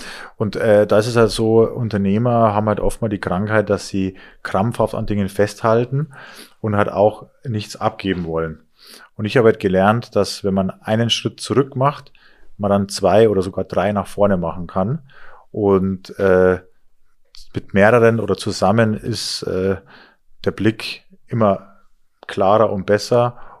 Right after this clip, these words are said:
Und es ist auch unheimlich beruhigend, wenn man weiß, dass nicht alles an einem selber hängt. Weil alleine das, der Umstand kann ja schon irgendwie einen Burnout verursachen,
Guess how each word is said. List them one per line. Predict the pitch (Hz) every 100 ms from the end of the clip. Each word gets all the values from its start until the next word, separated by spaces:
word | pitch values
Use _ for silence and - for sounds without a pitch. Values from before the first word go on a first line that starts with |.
| -
Und | 104 98 95 95 - - - -
es | -
ist | 110 82
auch | 95 - -
unheimlich | 135 123 107 107 -
beruhigend, | 101 101 120 110 107 127 -
wenn | 92 92
man | 95 92 92 -
weiß, | 90 95 107
dass | - 92
nicht | 104 95 -
alles | 104 107 87
an | 85
einem | 98 95
selber | 107 107
hängt. | 82 85 82 _ _ - - - - _ -
Weil | 95 -
alleine | 98 95 98
das, | 110 117 - - _ _ -
der | 104
Umstand | 120 - 92
kann | 98
ja | 101
schon | 92 95
irgendwie | 92 107 95
einen | 90
Burnout | 95 92 101
verursachen, | - 95 98 95 98 113